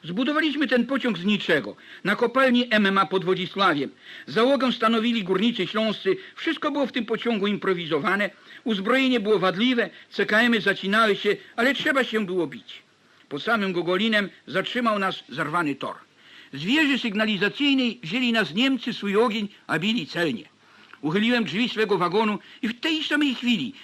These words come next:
miałem niemiecki granat ręczny pod nogami na torze. Maszynista na lokomotywie uchylił wizyr i w tej samej chwili kula niemiecka zerwała mu powieko.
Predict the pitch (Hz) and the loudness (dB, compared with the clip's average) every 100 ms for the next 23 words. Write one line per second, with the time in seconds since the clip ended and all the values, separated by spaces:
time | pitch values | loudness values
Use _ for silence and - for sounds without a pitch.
0 | - 170 208 220 220 240 233 214 180 202 | -6 -2 2 2 2 0 -2 -4 0 0
1 | 196 165 190 208 190 - 175 165 160 160 | 0 0 -2 -2 -6 -4 -2 0 0 0
2 | 156 135 139 113 - _ _ - - - | 0 -2 -6 -8 -10 _ _ -20 -16 -2
3 | 202 247 285 320 277 247 240 226 226 220 | -2 0 0 0 0 2 2 0 0 2
4 | 269 254 233 196 226 220 202 277 208 135 | 2 2 2 2 0 0 -2 -2 -4 -6
5 | - - - 208 190 285 269 349 320 269 | -10 -18 -8 -6 -2 -2 0 2 2 0
6 | 277 240 196 - 208 202 208 208 - 180 | 0 0 0 0 0 2 0 -2 -2 -2
7 | 160 160 175 156 143 135 135 104 | 0 2 2 2 -2 -2 -4 -8